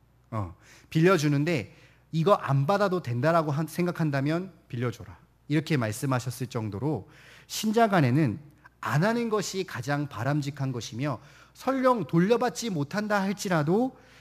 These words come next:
괜찮다는 마음을 가지고 있으면 하고 그게 아니라면 하지 말라라고 말하고 있는 것이 바로 성경입니다. 또한 오늘날 보험에 관련돼서 또한 마찬가지인데, 어, 또 속여서 많은 필요 이상의 서비스를 받기 위해서,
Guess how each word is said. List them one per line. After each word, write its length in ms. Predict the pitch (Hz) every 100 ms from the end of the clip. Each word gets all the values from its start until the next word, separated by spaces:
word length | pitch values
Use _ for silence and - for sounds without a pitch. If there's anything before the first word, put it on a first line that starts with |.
| _
괜찮다는 720 | - 156 165 226 240 208 214 214
마음을 460 | 147 117 143 196
가지고 320 | 202 180 175
있으면 240 | 156 160 151
하고 340 | - 180 101 - _ _ _ _
그게 240 | - 143
아니라면 640 | 156 123 131 120 131 127 101 -
하지 300 | - - 170
말라라고 840 | 165 98 120 135 117 107 139 220 - -
말하고 360 | 101 120 120
있는 160 | 113 107
것이 260 | 101 - -
바로 280 | 92 101 156
성경입니다. 760 | - 175 175 123 87 95 123 _ _ _ - - - -
또한 220 | 165 170
오늘날 580 | 165 151 180 185 175 175
보험에 460 | - 151 185 185 185
관련돼서 680 | 156 123 139 147 123 110 98
또한 220 | 113 110
마찬가지인데, 840 | 95 95 127 113 101 90 113 113 104 - - - _ -
어, 200 | - - -
또 160 | 147 139
속여서 640 | - 208 190 175 175 170
많은 440 | 127 101 135 170
필요 300 | 151 - 226
이상의 380 | 180 156 165 156
서비스를 480 | 151 165 160 160 151
받기 260 | 120 107 135
위해서, 400 | 127 135 170